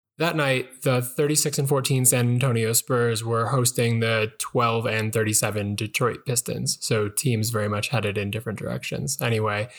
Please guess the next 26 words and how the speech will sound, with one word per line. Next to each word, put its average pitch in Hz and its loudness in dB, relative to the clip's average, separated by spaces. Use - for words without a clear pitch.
facing 139 2
Hall 139 2
of 135 -6
Fame 127 0
point 127 0
guard 117 2
Isaiah 107 0
Thomas 185 0
in 123 0
his 113 0
final 117 2
N 113 0
B 110 0
A 110 2
season, 160 0
Robinson 120 2
dominated 123 2
the 123 0
Pistons 120 2
on 113 2
his 110 0
way 113 0
to, 107 0
as 117 0
Chris 123 2
said, 113 2